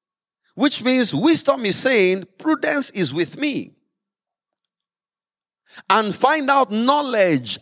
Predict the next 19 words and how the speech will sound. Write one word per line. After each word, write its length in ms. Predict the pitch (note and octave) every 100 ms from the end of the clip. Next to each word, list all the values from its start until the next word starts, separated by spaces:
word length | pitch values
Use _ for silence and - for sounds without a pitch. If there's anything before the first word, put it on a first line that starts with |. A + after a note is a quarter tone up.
| -
and 300 | F3 D#3+ B2
discretion." 920 | D#3 C#3 - A3 E3 - G#2+ A#1+ _ _ _ _ _ _ _ _ _ _ _
So 160 | -
here 300 | D3 G#3+ B3
we 160 | G3+ F#3
see 320 | - B3 A#3+
two 680 | - - - D4 C#4+ C4+ B3 -
pillars 400 | B3+ A#3+ A#3 G3+
of 260 | - E3 C3
wisdom 400 | A#3+ - C#3 B2+
already, 320 | C3 C#3+ A#2+
prudence 800 | - C#4 C#4+ C#3+ D3 F#3 - - _ _ _ -
and 420 | F#3 A#3 B3+ B3+ - -
knowledge. 680 | G#3 C4 G3+ G#2+ - - _ _ _ _ _ _ _ _ _ _ _ _ _ _ _ _ _ _ -
And 120 | A#2
let's 200 | C#3 D3+
go 100 | D#3+
to 140 | D3+ D3
verse 480 | D3 C#3+ - -